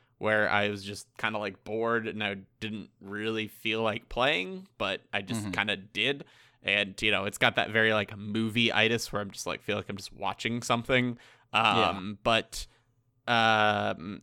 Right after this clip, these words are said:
Speaker 1: I liked it overall. I think there was enough stuff to set up for the future where I will enjoy it. I'm enjoying watching Daniel's relationship grow,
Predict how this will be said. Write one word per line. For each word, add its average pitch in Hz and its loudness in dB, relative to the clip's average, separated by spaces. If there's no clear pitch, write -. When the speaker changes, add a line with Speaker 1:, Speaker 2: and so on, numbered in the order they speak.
Speaker 1:
I 185 6
liked 208 2
it 107 -4
overall. 69 -6
I 71 -6
think 120 -4
there 117 2
was 107 -2
enough 127 2
stuff - 0
to 107 -12
set - -2
up 110 2
for - -4
the 95 -4
future 110 -2
where 101 0
I 104 2
will 95 -6
enjoy 107 -2
it. 110 0
I'm 107 -6
enjoying 104 -2
watching 101 -2
Daniel's 104 0
relationship 127 -4
grow, 123 2